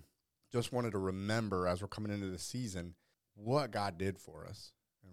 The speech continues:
what Christ did for us during this upcoming season, how he eventually ended up laying his life down for us. And I know that was an Easter, but we always like to be, look at those things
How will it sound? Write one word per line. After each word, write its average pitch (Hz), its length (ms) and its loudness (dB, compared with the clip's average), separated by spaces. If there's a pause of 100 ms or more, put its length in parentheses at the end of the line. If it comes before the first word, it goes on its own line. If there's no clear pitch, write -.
what 117 380 4
Christ 104 640 4
did 104 240 4
for 98 300 0
us - 240 -2 (180)
during 120 200 6
this 104 140 0
upcoming 107 440 0
season, 95 360 -2
how 92 180 0
he 117 300 -2 (100)
eventually 110 640 0 (140)
ended 120 240 2
up 104 140 4
laying 113 260 2
his 107 140 -2
life 104 300 2
down 82 360 -2 (500)
for 104 220 6
us. 76 160 0
And 110 100 4
I 120 60 6
know 139 140 4
that 143 140 8
was 123 160 2
an 139 140 0
Easter, 107 540 0 (420)
but 123 100 4
we 123 140 6
always 117 300 8
like 107 320 2
to - 80 -4
be, 107 260 -4 (160)
look 123 420 4
at 110 120 0
those 98 220 2
things 110 460 0